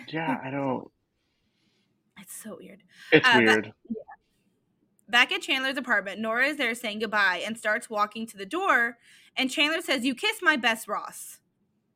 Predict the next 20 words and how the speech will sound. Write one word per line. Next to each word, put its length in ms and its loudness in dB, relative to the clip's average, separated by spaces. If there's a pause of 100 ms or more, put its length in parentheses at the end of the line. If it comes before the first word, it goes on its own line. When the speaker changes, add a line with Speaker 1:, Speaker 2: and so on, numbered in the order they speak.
(160)
Speaker 2:
or 80 0
something 380 -4
to 140 -20
that 120 -10
effect. 460 -16 (760)
Nora 240 2
said 180 0
it 60 2
was 120 -6
stupid, 480 -6
really 300 -6
stupid, 500 -6
says 220 -6
sorry, 420 2
and 140 -2
it 80 -4
will 100 -6
never 300 -4
happen 340 -6
again. 440 -12